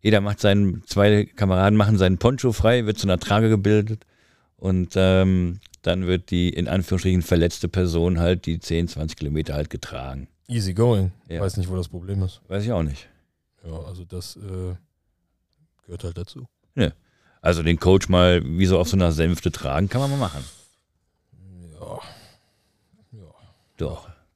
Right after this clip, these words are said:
Speaker 1: Doch. Wohl.
Speaker 2: Ja, f-, bleib einfach am Rand stehen und huste ein bisschen. Ich glaub, dann machen die das schon.
Speaker 1: Oh ja. <laughs> Haben Sie T B C schon lange?
Speaker 2: Ich kann ja so eine Kraxel leihen beim Tammo, wo der immer seinen Kleinen mitnimmt.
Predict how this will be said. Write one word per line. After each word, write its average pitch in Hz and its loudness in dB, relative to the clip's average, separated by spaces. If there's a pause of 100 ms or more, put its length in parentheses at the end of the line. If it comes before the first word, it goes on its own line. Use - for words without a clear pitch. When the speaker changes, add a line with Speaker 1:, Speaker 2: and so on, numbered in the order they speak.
(260)
Speaker 1:
Doch. 76 -2 (760)
Wohl. 131 8 (680)
Speaker 2:
Ja, 98 -8
f-, 95 -8 (920)
bleib 139 2
einfach 156 6
am 127 4
Rand 135 4
stehen 131 2
und 110 4
huste 127 0
ein 92 0
bisschen. 98 -2
Ich 95 -4
glaub, 113 -2
dann 104 2
machen 98 0
die 85 -4
das 82 -8
schon. 80 -16 (320)
Speaker 1:
Oh 82 2
ja. 73 -2 (460)
<laughs> - -6
Haben 110 0
Sie 139 0
T 170 0
B 156 -2
C 170 -4
schon 196 -4
lange? 165 -2 (160)
Speaker 2:
Ich - -18
kann 156 4
ja 139 6
so 120 4
eine 117 2
Kraxel - -2
leihen 101 0
beim 101 0
Tammo, 113 0
wo 104 0
der 104 -2
immer 107 -2
seinen 101 -2
Kleinen 117 -4
mitnimmt. 101 -6